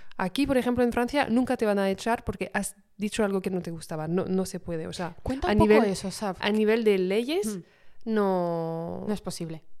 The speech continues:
Speaker 1: Que cuente
Speaker 2: ¿Cómo funciona un poco aquí el trabajo para que la gente que nos escucha desde España y nunca ha tenido la posibilidad
Speaker 1: Ajá.
Speaker 2: de trabajar aquí, que sepa más o menos por qué decimos que el trabajador está tan protegido?
Speaker 1: Sí, pues es verdad que en Francia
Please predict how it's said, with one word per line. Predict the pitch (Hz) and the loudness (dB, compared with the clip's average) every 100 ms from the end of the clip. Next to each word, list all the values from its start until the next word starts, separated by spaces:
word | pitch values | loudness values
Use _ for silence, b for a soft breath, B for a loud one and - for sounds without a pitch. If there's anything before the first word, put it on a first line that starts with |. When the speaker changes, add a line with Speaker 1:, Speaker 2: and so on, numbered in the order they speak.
| - - - - - | -14 -20 -18 -18 -4
Speaker 1:
Que | 208 | 0
cuente | 214 214 220 208 202 196 196 - - | 2 4 2 4 2 -2 -4 -6 -4
Speaker 2:
¿Cómo | 220 | -2
funciona | 226 226 233 214 | -2 -4 -4 -6
un | 202 | -2
poco | 208 208 | -2 0
aquí | 202 | -2
el | 190 | -6
trabajo | 196 190 214 240 | -4 -4 -6 -2
para | 214 185 | -2 -2
que | 185 | -4
la | 180 | -8
gente | - 208 | -6 -10
que | 226 | -6
nos | 208 196 | -6 -8
escucha | - 220 185 | -10 -10 -8
desde | 170 | -8
España | 160 - 190 185 | -8 -6 -6 -4
y | 170 | -4
nunca | 190 196 180 | -2 -2 -6
ha | |
tenido | 180 180 190 196 | -6 -4 -2 -2
la | 185 | -4
posibilidad | 180 196 208 196 | -4 -2 0 0
Speaker 1:
Ajá. | |
Speaker 2:
de | 240 | -2
trabajar | 185 180 190 | -6 -6 -8
aquí, | 180 - | -8 -10
que | 170 | -8
sepa | - 185 | -6 -4
más | 190 175 - | -4 -4 -4
o | |
menos | 180 185 208 | -4 -4 -6
por | - 180 170 | -4 -4 -2
qué | - | -4
decimos | 190 180 196 190 - | -4 -4 -6 -6 -6
que | - | -8
el | 165 | -6
trabajador | 175 165 170 165 | -6 -6 -6 -6
está | - - | -8 -10
tan | 170 | -8
protegido? | 165 160 156 165 160 - - - - | -8 -10 -12 -12 -12 -14 -18 -18 -8
Speaker 1:
Sí, | - 202 - - | -2 -2 -4 4
pues | 220 208 196 196 196 | 6 6 4 0 -2
es | - 226 | -2 0
verdad | 220 226 254 | 0 -2 0
que | 220 | 0
en | 190 190 | 0 -2
Francia | 247 254 - 233 269 | -2 -2 -2 -4 -4